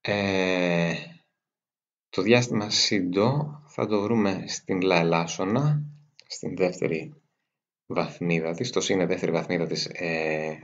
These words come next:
λα ελάσσονος. Στην ντο ελάσσονα, όπου το σι είναι ο προσαγωγέας, η έβδομη βαθμίδα. Και στη μη ελάσσονα, όπου το σι είναι η πέμπτη βαθμίδα της κλίμακας. Να τα δούμε. Ντο ελάσσονα,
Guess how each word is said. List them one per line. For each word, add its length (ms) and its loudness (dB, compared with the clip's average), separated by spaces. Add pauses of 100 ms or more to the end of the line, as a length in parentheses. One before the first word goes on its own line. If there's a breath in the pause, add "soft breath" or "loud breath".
λα 160 0
ελάσσονος. 720 -2 (340 loud breath)
Στην 380 -6
ντο 160 4
ελάσσονα, 720 4
όπου 200 2
το 160 0
σι 480 0
είναι 140 -2
ο 40 -2
προσαγωγέας, 840 -2
η 120 -2
έβδομη 260 2
βαθμίδα. 560 0 (1040 loud breath)
Και 220 0
στη 240 0
μη 200 2
ελάσσονα, 800 -4 (640)
όπου 200 -2
το 100 0
σι 160 -6
είναι 380 0
η 120 -4
πέμπτη 320 0
βαθμίδα 440 0
της 220 -6
κλίμακας. 580 -4 (840)
Να 120 6
τα 200 8
δούμε. 400 2 (1400)
Ντο 160 6
ελάσσονα, 840 2